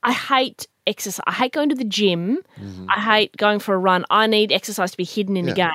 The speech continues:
Speaker 1: game.
Speaker 2: Play a game, yeah.
Speaker 1: Play a game.
Speaker 2: That also
Speaker 1: Yeah.
Speaker 2: is exercise.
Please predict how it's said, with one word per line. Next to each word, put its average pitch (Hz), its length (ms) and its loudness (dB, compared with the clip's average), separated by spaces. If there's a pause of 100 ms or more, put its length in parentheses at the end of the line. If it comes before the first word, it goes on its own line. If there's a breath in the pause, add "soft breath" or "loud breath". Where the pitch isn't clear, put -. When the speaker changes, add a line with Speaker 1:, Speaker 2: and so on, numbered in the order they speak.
Speaker 1:
game. 117 260 -12
Speaker 2:
Play 165 200 4
a 156 40 0
game, 143 320 0 (140)
yeah. 131 180 2 (180)
Speaker 1:
Play 208 120 4
a 196 100 6
game. 127 80 4
Speaker 2:
That - 100 -8
also 131 440 2
Speaker 1:
Yeah. 113 100 2
Speaker 2:
is 101 240 -4
exercise. - 720 -8